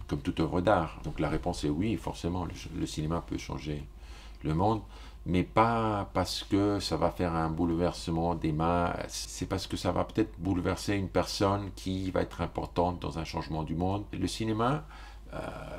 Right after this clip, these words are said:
et comme toute œuvre d'art, établit un rapport très, très, très personnel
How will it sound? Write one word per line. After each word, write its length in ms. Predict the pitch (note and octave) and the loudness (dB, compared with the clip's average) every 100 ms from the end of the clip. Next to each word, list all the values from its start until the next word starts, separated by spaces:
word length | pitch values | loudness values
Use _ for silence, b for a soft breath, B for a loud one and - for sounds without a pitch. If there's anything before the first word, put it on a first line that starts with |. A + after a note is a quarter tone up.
| - - - | -10 -8 -8
et 80 | - | -4
comme 180 | F2+ | -4
toute 200 | D#2+ - | -2 0
œuvre 200 | G#2+ F#2 | 2 2
d'art, 300 | F#2 B2 D3 - | 4 4 2 -2
établit 380 | F#2 G#2 F#2+ A#2 | 2 4 6 4
un 80 | G#2 | 4
rapport 520 | G2 F#2+ A2+ B2+ - | 4 6 6 6 0
très, 160 | - B2+ | -4 -2
très, 160 | - - | -2 -2
très 180 | A2+ | -2
personnel 560 | A2 G2 - F2+ G2 | 0 -2 0 0 0